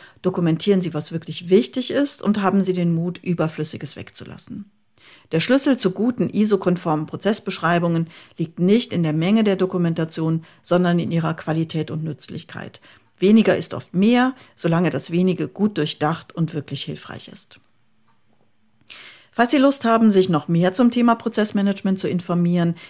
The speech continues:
regelmäßig habe ich praxisorientierte Trainings zum Thema Prozessmanagement, speziell für Bildung, Beratung und Dienstleistung im Programm. Infos und Termine finden Sie auf meiner Homepage, der Direktlink wie immer in den Shownotes.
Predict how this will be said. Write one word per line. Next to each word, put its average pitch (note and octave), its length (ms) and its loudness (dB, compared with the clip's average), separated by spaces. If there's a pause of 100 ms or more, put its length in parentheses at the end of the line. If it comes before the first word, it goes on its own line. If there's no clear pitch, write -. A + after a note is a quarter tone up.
(140)
regelmäßig F3 600 2
habe E3 160 -6
ich - 160 -8
praxisorientierte E3+ 840 -6
Trainings E3+ 520 -4
zum E3 160 -6
Thema E3 240 -2
Prozessmanagement, E3 1000 -4 (240)
speziell E3 380 -4
für E3 140 -2
Bildung, E3 340 2
Beratung D#3 400 -2
und D3+ 160 -8
Dienstleistung D3 720 -2
im - 160 -10
Programm. - 680 -14
Infos A3+ 380 4
und D#3 120 -8
Termine G#3 460 2 (320)
finden E3+ 280 2
Sie D#3+ 140 -2
auf - 120 -6
meiner C#3 260 -6
Homepage, G#3 640 2 (120)
der D3+ 120 -4
Direktlink E3 720 -6
wie E3 160 -14
immer D#3 380 -2
in E3+ 140 -6
den D#3+ 160 -8
Shownotes. - 600 -14